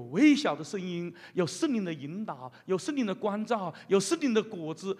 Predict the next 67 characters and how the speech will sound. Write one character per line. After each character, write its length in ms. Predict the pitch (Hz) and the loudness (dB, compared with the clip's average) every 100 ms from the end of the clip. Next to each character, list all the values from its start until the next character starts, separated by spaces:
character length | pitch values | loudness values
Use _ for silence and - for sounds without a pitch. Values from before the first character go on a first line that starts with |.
| - - | -10 -4
这 100 | 262 | -2
些 140 | 214 | 0
都 360 | 208 285 311 311 | 0 0 0 -2
是 200 | - 269 | -2 0
由 120 | 214 | 0
重 400 | 208 - 139 269 | 0 -6 -2 -2
生 200 | 262 262 | -2 -4
的 80 | 247 | -4
喜 340 | 233 190 170 - - | -4 -6 -8 -10 -12
所 160 | - 151 | -8 -8
结 160 | 143 156 | -6 -8
出 140 | 160 | -8
来 80 | 143 | -8
的 80 | 127 | -8
果 240 | 139 123 | -10 -12
子。 200 | 123 139 _ _ _ _ | -12 -14 _ _ _ _
那 100 | 196 | -4
么 120 | 202 | 0
呢， 160 | 180 165 - - | 0 0 -4 -8
我 100 | 165 | -6
们 100 | 196 | -6
怎 140 | 175 | -6
么 60 | 180 | -4
样 120 | 214 | -4
得 180 | - 170 | -4 -2
到， 240 | 190 180 156 - 180 | -2 -2 -6 -14 -14
在 180 | - 185 | -4 -4
这 200 | 175 277 | -4 -4
一 60 | 254 | -2
方 140 | 170 | -2
面 120 | 165 | -2
来 100 | 156 | -4
操 260 | 156 - 160 | -4 -4 -4
练 160 | 185 175 | -4 -4
呢？ 160 | 151 - - | -4 -6 -16
就 100 | - | -8
是 100 | 165 | -4
要 80 | 170 | -4
通 180 | 160 156 | -6 -8
过 120 | 160 | -8
等 240 | 156 160 127 | -6 -6 -6
候 160 | 170 | -10
神， 320 | 151 139 120 127 _ - | -10 -12 -12 -18 _ -12
住 140 | 220 | -8
在 140 | 190 156 | -6 -8
基 200 | - 151 | -10 -16
督 180 | 139 | -12
里， 140 | 135 113 _ _ _ _ | -12 -16 _ _ _ _
是 160 | - 202 | -14 -10
跟 320 | 170 165 170 | -6 -8 -4
内 360 | 262 285 240 190 | 0 0 0 -4
在 240 | - 165 | -4 -4
的 120 | 139 | -4
圣 280 | 131 - 185 | -6 -8 -8
灵， 220 | 139 120 120 - _ - | -8 -10 -14 -20 _ -18
啊， 140 | 123 | -16
交 300 | - 175 156 | -6 -4 -4
通 180 | 156 143 | -8 -10
的 120 | 139 131 - | -10 -14 -14
主 400 | 151 123 113 120 | -16 -16 -16 -14
要 140 | 156 | -14
的 100 | 127 | -14
途 200 | 127 120 | -18 -18
径， 180 | 120 147 - _ _ _ - | -14 -14 -16 _ _ _ -12
就 100 | 147 | -12
是 140 | 147 | -12
去 300 | - 147 | -10 -10